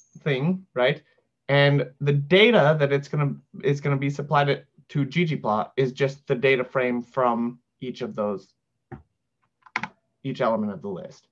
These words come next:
And then I get something back like this, right? So this is the relation between engine displacement and miles per gallon for four cylinders.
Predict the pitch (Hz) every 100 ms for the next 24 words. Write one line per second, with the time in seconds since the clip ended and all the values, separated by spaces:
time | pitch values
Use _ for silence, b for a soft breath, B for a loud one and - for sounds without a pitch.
0 | _ _ _ _ _ _ 143 170 165 160
1 | - 156 147 135 127 120 117 110 139 107
2 | - 120 - 123 127 131 127 127 127 127
3 | 143 147 139 127 117 - 160 165 160 156
4 | 151 135 143 135 120 110 104 95 95 95
5 | 123 117 117 - - _ 196 202 196 190
6 | 190 185 185 190